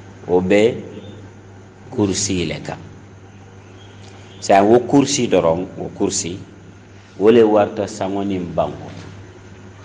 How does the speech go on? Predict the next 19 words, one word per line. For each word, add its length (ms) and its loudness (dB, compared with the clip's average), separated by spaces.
A 80 -2
jiibe, 560 2
saŋ 960 -4
foto 480 -6
woorowula 480 4
le 100 0
be 180 -6
keeriŋ. 360 -10
Niŋ 120 4
ye 60 8
wolu 240 6
bee 220 6
feene, 420 0
ko 120 -2
i 100 2
ka 140 -4
basoo 380 -2
feene 380 0
ňaamiŋ, 400 -4